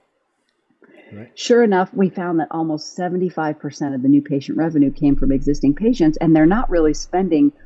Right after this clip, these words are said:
Speaker 2: much to get those. So if I just look at the bottom line and go, "Well, he spent seventy thousand and he got so many new patients,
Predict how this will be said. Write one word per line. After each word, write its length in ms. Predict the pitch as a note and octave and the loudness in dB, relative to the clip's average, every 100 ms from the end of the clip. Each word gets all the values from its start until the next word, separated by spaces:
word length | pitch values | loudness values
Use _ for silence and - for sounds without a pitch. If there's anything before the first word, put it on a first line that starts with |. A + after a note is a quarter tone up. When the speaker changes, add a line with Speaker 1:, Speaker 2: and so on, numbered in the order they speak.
| - - - | -20 -14 -2
Speaker 2:
much 460 | D3+ E3+ - - - | 2 2 0 -6 -2
to 100 | D3+ | -2
get 320 | C#3+ D3 - | 0 -2 -2
those. 280 | - - - - - | -8 -8 -12 -20 -2
So 120 | G3+ | 0
if 100 | F#3+ | 2
I 200 | - B3+ | 2 2
just 240 | C#4+ B3 | 2 0
look 180 | A3 A#3+ | 0 0
at 80 | G#3+ | 0
the 80 | F3+ | -4
bottom 380 | E3+ F3+ E3+ E3 | -4 -6 -4 -6
line 220 | A#3+ G#3 | -6 -4
and 80 | D#3 | -4
go, 100 | D3 | -4
"Well, 200 | B3 G#3+ | -4 -6
he 100 | D3+ | -6
spent 280 | - F#3+ | -8 -10
seventy 260 | - D#3+ D#3 | -8 -6 -6
thousand 360 | D3 - A3+ G#3+ | -8 -8 -8 -4
and 80 | |
he 80 | E3 | -2
got 220 | D#3+ D3+ | -2 -4
so 120 | - E3+ | -4 -2
many 180 | E3 D3 | 0 0
new 120 | D3 | 0
patients, 480 | G#3+ A3 A3 A3 | 0 -2 -2 -8